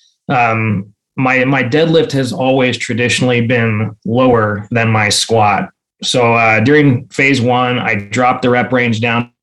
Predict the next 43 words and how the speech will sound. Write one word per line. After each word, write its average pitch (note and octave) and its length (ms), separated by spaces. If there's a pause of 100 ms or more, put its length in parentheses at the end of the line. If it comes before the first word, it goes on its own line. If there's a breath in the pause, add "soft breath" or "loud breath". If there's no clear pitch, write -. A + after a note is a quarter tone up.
to G#2 80
singles B2+ 640
in A#2+ 100
the G#2 60
last, A2 400
uh, G#2+ 280
the G#2 100
last A2+ 340
week A2+ 240
of A2 100
phase A2+ 260
one G#2+ 340
for G#2+ 140
aesthetic, A2+ 960 (520 loud breath)
and C3+ 140
just, D3 120 (540)
I'd C3 160
see C#3 200
what C#3 100
I B2+ 80
could A2 180
do. B2 320 (180)
And A#2 220
once A#2 180
again, A2+ 540
my, A#2 260
my A2+ 160
single B2+ 280
for A#2 100
squat A#2 460
was G2+ 160
probably A2 320
about G#2+ 220
twenty A2 200
or G#2 40
thirty A2 220
pounds G#2+ 240
heavier G#2 300
than G2 80
my F#2+ 100
single G#2 280
for G2 120
deadlift. G2 400